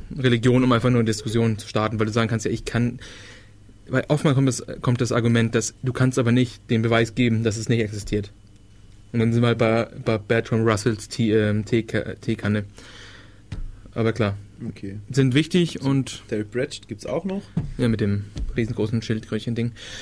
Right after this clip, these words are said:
Speaker 1: Ähm, wir müssen jetzt aber langsam aufhören und
Speaker 2: Ja.
Speaker 1: möchtest du noch ein Abschluss-,
Speaker 2: Abschlussstatement,
Speaker 1: Abschlussgebet
Speaker 2: ja.
Speaker 1: vielleicht?
Speaker 2: Ein Abschlussgebet, also die Religionen, Leute, glaubt einfach daran, was ihr wollt, solange ihr vernünftig dabei bleibt.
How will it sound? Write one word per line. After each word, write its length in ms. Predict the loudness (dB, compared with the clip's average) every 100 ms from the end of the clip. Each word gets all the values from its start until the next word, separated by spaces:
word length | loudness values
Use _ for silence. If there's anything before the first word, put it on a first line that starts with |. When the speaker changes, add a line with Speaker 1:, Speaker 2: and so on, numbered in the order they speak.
| -8 0
Speaker 1:
Ähm, 240 | 2 4
wir 60 | 4
müssen 160 | 4 2
jetzt 140 | 2
aber 100 | 2
langsam 400 | 2 2 2 2
aufhören 600 | 2 0 2 0 0 -2 -8 -4
und 520 | -2 -2 -4 -14 -16 -20 -20 -20 -20 -20 -20 -20 -20 -12
Speaker 2:
Ja. 320 | -6 -6 -6 -2
Speaker 1:
möchtest 200 | -2 0
du 40 | -2
noch 60 |
ein 60 | 0
Abschluss-, 720 | -2 -2 -4 -12 -16 -18 -20 -20 -20 -18 -16
Speaker 2:
Abschlussstatement, 680 | -14 -12 -4 -4 -2 -4
Speaker 1:
Abschlussgebet 600 | -2 0 2 2 4 2
Speaker 2:
ja. 40 | 2
Speaker 1:
vielleicht? 260 | 0 0 -4 -20 -20 -12
Speaker 2:
Ein 60 | -6
Abschlussgebet, 720 | -6 -6 -4 -2 0 0 0
also 200 | -4 -6
die 200 | -6 -4
Religionen, 680 | -2 0 2 2 2 0 -4 -2
Leute, 340 | 0 0 -2
glaubt 300 | 0 0 0
einfach 380 | -2 0 -2 0
daran, 200 | -2 0
was 160 | 0 -4
ihr 100 | -2
wollt, 320 | 0 0 -2
solange 440 | -4 -4 -2 -2 0
ihr 140 | -2
vernünftig 480 | -2 -4 -4 -6 -8
dabei 220 | -4 -4
bleibt. 260 | -4 -6